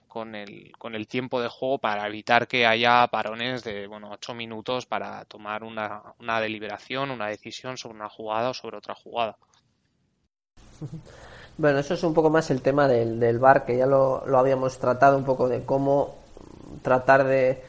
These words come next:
Speaker 2: de que el var funcione, ¿no? Y que cómo poder, eh, que el var funcione y que cree un, un fútbol más atractivo. Yo, yo he enumerado aquí en cinco, cinco cosas con las que creo que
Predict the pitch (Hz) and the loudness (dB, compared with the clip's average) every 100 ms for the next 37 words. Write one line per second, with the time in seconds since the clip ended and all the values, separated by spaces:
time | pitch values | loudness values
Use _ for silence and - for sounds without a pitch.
0 | - - - - 127 131 135 143 147 127 | -20 -20 -20 0 2 6 8 6 4 -2
1 | 135 143 127 127 127 - - - - 127 | 2 2 2 -2 -4 -8 -20 -20 -14 -14
2 | - 127 123 127 131 135 135 135 135 135 | -4 -4 -2 -2 -2 0 2 6 6 6
3 | 135 131 131 131 131 131 131 127 127 131 | 2 0 -4 -2 0 0 0 -2 -2 -2
4 | 135 151 165 143 170 160 165 160 143 139 | 2 2 2 0 2 4 2 2 0 0
5 | 143 151 151 151 151 - 139 160 151 143 | 2 2 4 2 0 -4 -4 0 0 0
6 | 143 143 - - 143 127 127 - - - | 0 -2 -4 -6 -4 -4 -6 -12 -20 0
7 | 151 175 165 180 220 220 214 208 190 190 | 6 6 6 2 4 2 4 4 2 2
8 | 208 - - - - 131 135 - - 92 | -2 -2 -10 -12 -8 -6 -6 -10 -14 -16
9 | - 170 185 190 190 185 - - 185 185 | -6 -2 0 4 6 4 -2 -4 -2 2
10 | 180 180 180 180 156 156 - - - - | 2 4 0 2 0 0 -14 -20 -20 -14
11 | 139 135 131 135 123 156 175 170 147 135 | -4 -4 -2 -6 2 6 6 6 -2 -2
12 | 127 | -4